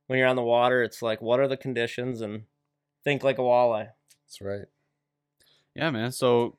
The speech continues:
Speaker 3: going kinda all the way back here, you wanna tell us a little bit about how you got into the outdoors and, and fishing and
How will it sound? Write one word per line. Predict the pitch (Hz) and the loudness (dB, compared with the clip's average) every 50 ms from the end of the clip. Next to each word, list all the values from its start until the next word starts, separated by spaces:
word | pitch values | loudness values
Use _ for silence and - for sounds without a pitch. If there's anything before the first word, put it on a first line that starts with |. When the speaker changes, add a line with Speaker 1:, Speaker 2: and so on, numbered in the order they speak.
| _ _ - | _ _ -4
Speaker 3:
going | 117 135 160 170 165 156 147 127 | -2 0 2 2 0 0 -2 -6
kinda | - - 143 156 165 | -6 -4 -4 -2 -2
all | 135 110 123 139 | -2 0 -2 0
the | 143 | 0
way | 135 117 107 | 0 0 0
back | 101 104 104 120 135 131 - | 0 -2 -4 -4 -6 -8 -6
here, | - 113 104 101 101 101 101 101 107 - _ - | -4 -4 -2 0 0 0 -2 -2 -4 -6 _ -10
you | 113 | -10
wanna | 123 127 | -10 -8
tell | - - 139 135 | -2 0 0 0
us | 131 127 - | 0 -2 -6
a | 117 | -6
little | 120 131 127 | -6 -4 0
bit | 131 131 131 | 0 0 0
about | 120 120 113 107 107 110 107 - _ _ _ _ _ _ _ _ _ _ _ _ - | 2 4 4 4 4 2 0 -4 _ _ _ _ _ _ _ _ _ _ _ _ -10
how | 117 | -8
you | 123 120 | -8 -4
got | 110 120 117 120 120 | -2 -2 0 0 0
into | 120 123 123 120 110 | 0 0 -2 -4 -4
the | 107 107 104 | -2 -2 -2
outdoors | 110 113 - - 107 120 135 147 151 147 143 127 | -2 -2 -2 -2 0 2 2 4 2 2 0 -2
and, | 117 98 95 95 95 - | -4 -6 -6 -8 -10 -12
and | 98 98 98 | -14 -18 -16
fishing | - - 143 151 147 - - 147 143 143 147 151 147 | -8 -4 -4 -4 -4 -2 -4 -2 -2 -2 -2 -2 -2
and | 123 101 98 98 98 98 98 98 | -4 -4 -6 -6 -8 -10 -12 -14